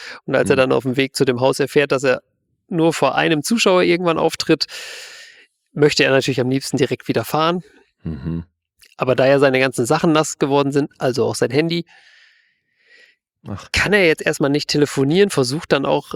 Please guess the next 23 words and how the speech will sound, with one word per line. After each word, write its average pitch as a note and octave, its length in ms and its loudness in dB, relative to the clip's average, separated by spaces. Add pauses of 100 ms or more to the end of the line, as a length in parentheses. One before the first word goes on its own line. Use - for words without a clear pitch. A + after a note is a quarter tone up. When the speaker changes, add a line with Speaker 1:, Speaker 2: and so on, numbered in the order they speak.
Speaker 1:
äh, C#3 300 2
in C3+ 180 0
dem C3 220 0
Gemischtwarenladen C#3 960 2
auf C#3+ 160 0
der C#3 160 4
Insel C#3+ 300 2
Reis D3+ 420 0
zu - 160 -4
bekommen, F#3 720 0
aber C3 500 0 (240)
solche C3 260 -2
Dinge B2+ 260 0
gibt's - 280 -4
da D3+ 120 0
halt C#3+ 160 0
nicht, C#3+ 200 -4
die D3 60 -2
müssen C3 300 -4
halt B2 120 -2
erst B2 180 -4
rangeholt D3+ 560 2
werden. D3+ 340 2